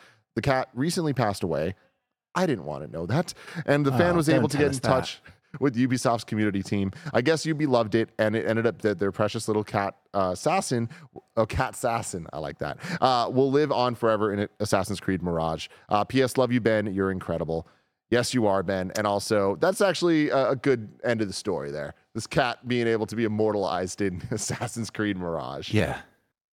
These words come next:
Speaker 2: Yeah. Don't tell me about dead animals. Don't do that. But I'm glad that it gets, you know, I, if, if, if, you know, when Milton were to pass, I would want him to be honored, uh,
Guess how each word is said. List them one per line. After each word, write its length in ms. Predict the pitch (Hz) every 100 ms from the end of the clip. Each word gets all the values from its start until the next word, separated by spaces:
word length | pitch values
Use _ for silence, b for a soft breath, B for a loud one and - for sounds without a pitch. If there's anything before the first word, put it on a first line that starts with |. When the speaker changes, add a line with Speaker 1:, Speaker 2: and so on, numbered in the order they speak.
| _ _ -
Speaker 2:
Yeah. 380 | 107 95 71 - -
Don't 180 | 156 143
tell 140 | 120
me 80 | 104
about 240 | 87 90
dead 180 | 90 82
animals. 520 | 80 80 80 98 - _ _ _ _ _ _
Don't 180 | 143 92
do 120 | 85 71
that. 280 | - - _ -
But 100 | -
I'm 120 | 113
glad 260 | 110 92 92
that 100 | 85
it 80 |
gets, 320 | 82 76 - -
you 80 | 92
know, 120 | 73 -
I, 120 | 95 -
if, 240 | 101 - -
if, 300 | 87 - -
if, 300 | 95 - - - _ _
you 80 | 104
know, 160 | 80 78 -
when 580 | 98 104 95 85 82 -
Milton 440 | 98 92 87 90 85
were 80 | 87
to 120 | -
pass, 500 | - 80 71 - - -
I 100 | 87
would 160 | 82
want 200 | 90 87
him 100 | 85
to 100 | -
be 120 | 92 85
honored, 360 | 85 80 85 - b b _ _
uh, 140 | 87